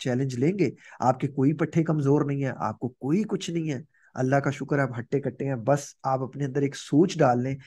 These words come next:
कि आप अपनी जिंदगी को बदलना है, तो वादा करते हैं आप अपनी जिंदगी को बदलने का चैलेंज लेते हैं?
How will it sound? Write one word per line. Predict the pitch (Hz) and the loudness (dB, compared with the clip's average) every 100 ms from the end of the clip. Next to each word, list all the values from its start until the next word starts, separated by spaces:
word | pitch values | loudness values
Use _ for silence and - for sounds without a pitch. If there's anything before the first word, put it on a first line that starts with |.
| - _ | -20 _
कि | 139 | 2
आप | 131 | 4
अपनी | 135 123 147 | 2 0 -2
जिंदगी | 127 123 135 | -2 -2 -2
को | 143 | 0
बदलना | 127 120 127 | 2 2 2
है, | 127 | 0
तो | 131 | 2
वादा | 120 139 | 2 4
करते | 147 139 - | 4 2 0
हैं | 160 | 0
आप | 151 | 0
अपनी | 151 151 | -2 -4
जिंदगी | 139 139 143 | -4 -4 -2
को | 139 | -2
बदलने | 131 135 139 | 0 0 -2
का | 135 | -2
चैलेंज | 139 135 131 | -2 -2 -4
लेते | 120 123 | -6 -6
हैं? | 123 | -10